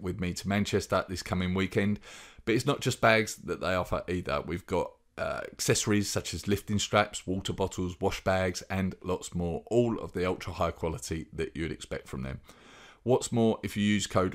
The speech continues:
rocks fifteen, that's R O X fifteen, they will very kindly give you fifteen percent off your order, which you can place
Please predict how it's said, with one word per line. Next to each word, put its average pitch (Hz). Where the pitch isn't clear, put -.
rocks -
fifteen, 107
that's -
R 95
O 95
X -
fifteen, 123
they 95
will 95
very 110
kindly 87
give 90
you 90
fifteen 101
percent -
off -
your 85
order, 80
which 78
you 107
can 101
place 78